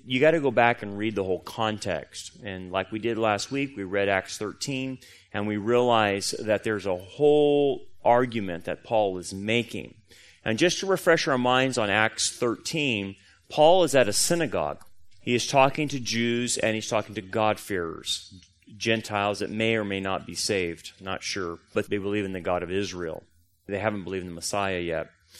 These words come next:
And Paul is making the point by going through Scripture to prove that Jesus is the Messiah. He's using the Word of God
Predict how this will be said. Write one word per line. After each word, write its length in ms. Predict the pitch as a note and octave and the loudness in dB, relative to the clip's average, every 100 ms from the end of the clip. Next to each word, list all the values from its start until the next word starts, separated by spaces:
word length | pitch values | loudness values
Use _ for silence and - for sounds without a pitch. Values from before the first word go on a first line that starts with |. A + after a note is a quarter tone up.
| - - | -20 -8
And 280 | - C#3+ A#2+ | 4 4 4
Paul 320 | C#3 E3+ G3+ | 8 10 12
is 120 | G3+ D3+ | 10 8
making 440 | D3 D3 C#3 A#2 | 8 6 2 2
the 100 | G#2+ | 0
point 800 | - - F#3 D#3+ G#2 G2 - - - - - - - A2 | -4 0 4 6 6 2 -4 -8 -12 -20 -20 -18 -16 2
by 220 | B2 A#2 | 6 6
going 540 | G#2 C3+ D3 F#3 F#3+ | 6 4 4 4 0
through 300 | D#3+ D3 C#3+ | -2 -2 0
Scripture 1000 | B2 - - F3 - - A2+ G2 F#2 F#2 - _ _ _ _ _ _ _ _ _ _ | 0 0 4 2 4 -2 -2 -2 -4 -6 -12 _ _ _ _ _ _ _ _ _ _
to 100 | - | -10
prove 360 | C3 - C#3+ A#2 | -8 0 2 4
that 100 | A#2 | 2
Jesus 400 | G#2 A2 F#2 F#2 | 2 -4 -2 -6
is 140 | G2 | -6
the 60 | G2 | -8
Messiah. 580 | F#2+ - E3 D#3 F2 A#1+ - _ _ _ _ _ _ | -8 -4 -2 0 0 -4 -10 _ _ _ _ _ _
He's 280 | G#2+ F#2 | -12 -4
using 400 | C3 F3 D#3 C3+ | -2 0 2 0
the 80 | G#2+ | -2
Word 400 | G2 G#2+ F3 A3 | -4 6 6 6
of 200 | D3 - | 2 0
God 520 | - F2 D2+ D#2 G#2 | -2 -2 -2 -8 -10